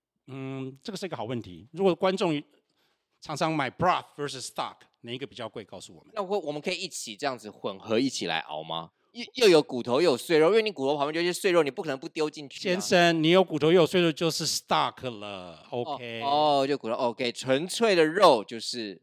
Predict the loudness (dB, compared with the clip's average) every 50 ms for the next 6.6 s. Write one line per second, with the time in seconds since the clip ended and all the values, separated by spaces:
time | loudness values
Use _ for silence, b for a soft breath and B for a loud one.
0 | _ _ -6 -4 -2 -2 -4 -6 -12 -20 -20 _ _ -20 -20 -20 -18 -18 -18 -20
1 | _ _ -20 -16 -16 -16 -16 -18 _ _ _ _ _ 0 2 2 4 4 4 4
2 | 4 2 2 -2 -6 -8 -8 -6 -6 -8 -8 -8 -10 -8 -4 -4 -4 -4 -6 -10
3 | -14 -14 -14 -12 -10 -10 -10 -12 -16 -20 -20 -20 -20 _ _ -18 -18 -16 -16 -18
4 | -20 _ _ _ _ _ _ _ _ _ _ _ _ -14 -12 -10 -10 -10 -12 -14
5 | _ _ _ -18 -18 -18 -18 _ _ -18 -18 -18 -16 _ -18 -14 _ -6 -6 -6
6 | -6 -8 -8 -8 -4 -4 -4 -4 -6 -8 _ _